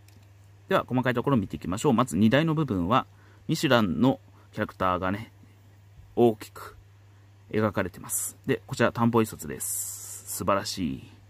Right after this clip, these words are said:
はい。で、ここにミシュランと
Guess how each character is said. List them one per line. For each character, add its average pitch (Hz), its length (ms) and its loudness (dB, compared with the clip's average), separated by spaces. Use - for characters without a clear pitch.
は - 220 -10
い。 - 80 -12
で、 170 140 4
こ - 120 -16
こ 147 80 2
に 143 180 4
ミ 113 100 8
シ - 160 -2
ュ 98 40 2
ラ 90 100 0
ン 90 100 -4
と - 260 -2